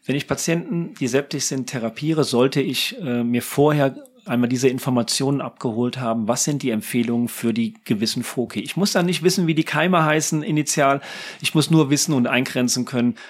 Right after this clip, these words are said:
welcher Fokus wird mit welchem Breitspektrum Antibiotikum therapiert. Und das hatten wir jetzt eben nicht angesprochen.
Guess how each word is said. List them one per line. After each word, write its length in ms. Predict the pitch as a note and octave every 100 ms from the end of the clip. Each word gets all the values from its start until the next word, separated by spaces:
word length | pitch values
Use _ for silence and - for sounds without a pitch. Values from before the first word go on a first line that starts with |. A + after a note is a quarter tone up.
| -
welcher 260 | B2+ C3+ C#3+
Fokus 460 | - C3+ C#3+ C3+
wird 160 | A#2+ A#2
mit 160 | A#2 A#2
welchem 340 | A2+ - A#2
Breitspektrum 640 | - A2+ - B2+ - C3
Antibiotikum 580 | A#2+ A2+ A#2 B2 A2+ A2
therapiert. 520 | - G#2 G2+ C#3 F#3+
Und 120 | D#3+ B2
das 160 | B2
hatten 200 | C3 C#3+
wir 80 | B2+
jetzt 160 | A#2 -
eben 160 | A2+
nicht 160 | C#3 B3
angesprochen. 640 | D#3 D#3 - C#3+ C#3 D3